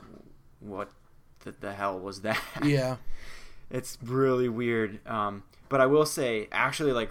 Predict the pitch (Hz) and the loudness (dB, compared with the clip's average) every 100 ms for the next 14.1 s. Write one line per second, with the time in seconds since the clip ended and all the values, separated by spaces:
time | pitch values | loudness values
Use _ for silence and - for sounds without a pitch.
0 | 107 117 127 120 110 110 113 131 151 - | -4 -4 -2 -4 0 0 0 -4 -8 -14
1 | - 104 101 - 117 117 131 147 151 147 | -12 -12 -12 -8 -6 -2 -2 -2 -8 -10
2 | 156 147 - - 151 139 - 123 113 - | -12 -12 -16 -6 -2 -2 -6 -10 -10 -10
3 | 110 110 95 - 50 - - - - - | -6 -4 -6 -8 -14 -16 -20 -20 -20 -18
4 | 107 113 127 139 151 147 143 120 - 117 | -12 -4 -2 -2 -2 -2 -2 -8 -4 -2
5 | 113 147 - - - - 147 - - 170 | -2 -4 -8 -16 -8 -2 -2 -4 -2 2
6 | 165 131 135 120 117 - 123 117 117 117 | 4 6 6 4 0 -2 0 0 -4 -6
7 | 110 95 92 101 - - 101 110 123 117 | -8 -10 -10 -10 -10 -12 -10 -10 -10 -10
8 | - - 120 143 180 190 - - - - | -10 -8 -10 -8 -8 -8 -10 -12 -16 -18
9 | 123 131 117 101 - - - - - 127 | 0 4 4 4 -6 -20 -20 -10 -4 0
10 | 127 113 - 123 139 143 131 123 110 110 | 2 2 0 0 0 0 -2 -2 -2 -2
11 | 117 113 113 - 107 101 98 113 - 143 | -2 -4 -6 -6 -6 -6 -8 -10 -8 -4
12 | 120 101 104 107 101 98 - 104 98 92 | -4 -4 -2 0 -2 -6 -6 -4 -4 -8
13 | - 98 104 92 95 98 98 95 95 95 | -14 -10 -10 -8 -8 -8 -8 -10 -12 -14